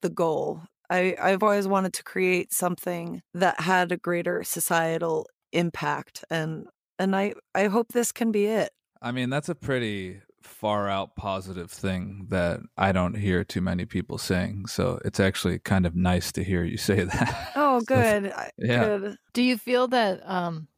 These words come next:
Speaker 3: it seems difficult to not have an expectation on something? So how do you sort of quell your, your expectation on, like, now you are gonna produce this movie, right?
Speaker 1: Yeah.
Speaker 3: What's the best way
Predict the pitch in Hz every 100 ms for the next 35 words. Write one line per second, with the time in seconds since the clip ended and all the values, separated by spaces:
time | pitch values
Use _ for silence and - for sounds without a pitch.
0 | - - 269 233 - 208 190 - 175 -
1 | 175 175 170 175 160 160 - - 165 -
2 | 202 196 - 165 147 156 170 160 - 139
3 | 165 170 - 208 220 202 190 180 170 160
4 | 156 _ _ - - 185 165 147 - -
5 | 175 165 165 165 170 160 165 165 _ _
6 | 190 170 175 - 185 165 - 185 175 175
7 | 165 165 175 _ - 165 165 160 165 156
8 | _ _ _ 175 175 190 214 202 185 180
9 | 170 165 160 160 165 165 - 160 - 180
10 | 180 160 151 156 170 208 _ _ _ 202
11 | 208 247 _ _ - 185 220 - 294 214
12 | 220 - 214 208 196